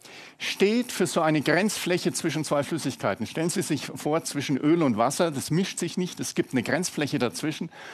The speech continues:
Und diese Grenzfläche ist, entschuldigen Sie die Analogie, aber es ist die beste Analogie, die wir haben und die trifft den Kern der Sache, wie ich Ihnen erklären will, ist, dass diese Grenzfläche selber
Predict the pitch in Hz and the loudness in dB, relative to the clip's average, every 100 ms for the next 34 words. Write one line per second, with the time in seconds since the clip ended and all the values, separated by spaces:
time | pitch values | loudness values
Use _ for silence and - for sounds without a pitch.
0 | - - - 147 147 165 - 123 151 196 | -16 -18 -4 -2 0 0 0 2 2 2
1 | - - 147 151 175 147 - - - - | 0 0 0 2 0 0 -10 -20 -12 0
2 | 170 175 - - - - 151 - 208 214 | 2 2 -2 -8 -16 -2 0 4 4 4
3 | 180 165 151 151 143 139 139 139 165 185 | 4 2 4 4 6 6 4 2 2 4
4 | 135 143 143 - 147 180 - 170 143 139 | 4 2 0 0 2 2 2 2 4 4
5 | 135 123 135 127 120 113 139 143 123 - | 2 0 0 2 4 4 2 0 -2 -4
6 | - 165 - 123 - 151 175 147 - 127 | -4 -2 0 0 2 2 2 0 0 0
7 | 147 127 127 - 123 120 117 - 127 123 | 2 0 0 0 2 2 0 0 0 2
8 | 110 117 123 - - - - 123 120 - | 2 0 -4 -12 -16 -18 -8 -4 -4 -2
9 | 131 - 127 127 123 156 190 - 165 165 | -2 -2 -2 0 2 0 0 -2 -2 0
10 | - 139 147 160 170 | 2 2 2 0 -2